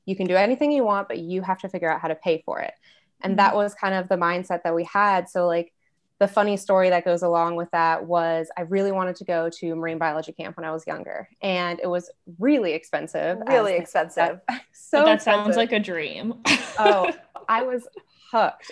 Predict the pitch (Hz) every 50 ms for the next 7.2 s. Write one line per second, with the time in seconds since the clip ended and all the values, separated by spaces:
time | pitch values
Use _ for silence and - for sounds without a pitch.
0 | - - 220 214 220 208 - - 247 226 220 214 220 202 202 196 202 202 - 202
1 | 185 185 185 - - 214 214 - 311 302 269 240 233 220 220 202 202 202 208 208
2 | 214 220 220 208 208 247 233 185 220 220 214 220 226 226 208 226 214 202 196 196
3 | 208 214 202 196 170 160 160 - - - - 185 175 - 170 175 170 175 180 180
4 | 175 170 175 170 165 170 165 175 165 165 160 170 170 170 165 160 165 180 208 202
5 | - 240 208 220 233 202 190 - 202 - - - - - - - - - 466 -
6 | - - - - 233 254 214 254 226 294 311 311 311 294 285 220 180 185 233 247
7 | 262 240 214 185